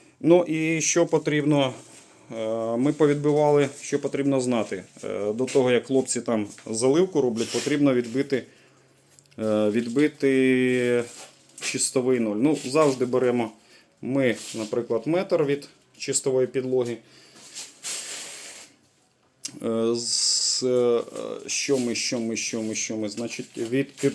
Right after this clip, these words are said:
від порогу, від цієї труба, немаловажно, її не потрібно мурувати в бетон,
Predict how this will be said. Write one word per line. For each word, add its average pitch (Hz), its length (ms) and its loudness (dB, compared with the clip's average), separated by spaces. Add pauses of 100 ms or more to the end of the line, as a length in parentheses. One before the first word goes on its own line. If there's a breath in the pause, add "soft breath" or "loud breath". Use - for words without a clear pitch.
(120)
від 123 260 -4
порогу, 175 580 2 (100)
від 123 340 -4
цієї 123 240 0
труба, 160 520 -2
немаловажно, 131 760 0
її 120 120 -4
не 117 100 -4
потрібно 117 600 -4
мурувати 117 520 -2
в - 20 -12
бетон, 113 400 -6